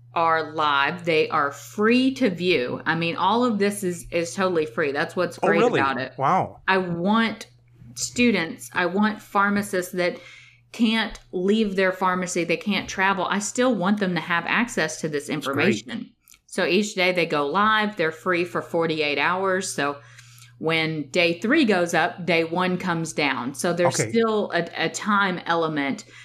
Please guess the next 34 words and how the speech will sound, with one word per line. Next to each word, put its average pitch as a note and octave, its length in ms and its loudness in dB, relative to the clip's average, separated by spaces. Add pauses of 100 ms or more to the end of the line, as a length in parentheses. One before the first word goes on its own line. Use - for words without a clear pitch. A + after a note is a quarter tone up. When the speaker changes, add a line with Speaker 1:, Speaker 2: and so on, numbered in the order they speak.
(160)
Speaker 1:
It's D#3+ 160 -6
very, F#3 440 4
you F3+ 80 -2
know, E3 120 2
it's D#3+ 160 -2
time-sensitive G#3+ 720 2
information, F#3 720 0
but F3+ 140 0
it's E3 180 -4
great A3+ 400 -2
because F#3 320 -4
we G#3 240 0
can, E3 440 -4
we C#4 100 -2
can C#4 160 0
talk G3 260 -2
about D#3 280 -4
things F#3+ 220 2
that E3 120 -4
are B2+ 80 -2
happening D3+ 600 -4
right D3+ 360 -2
now C#3+ 560 -2
Speaker 2:
Right. D3 500 0
Speaker 1:
in D3+ 80 -4
pharmacy. - 800 -4
Speaker 2:
Right. C3 540 0 (720)
Now, D#3+ 200 2
do C3+ 140 -6
you, G3+ 360 0 (120)
do C#3 120 -4
you F#3 160 2
edit D#3+ 340 2
those F#3 720 0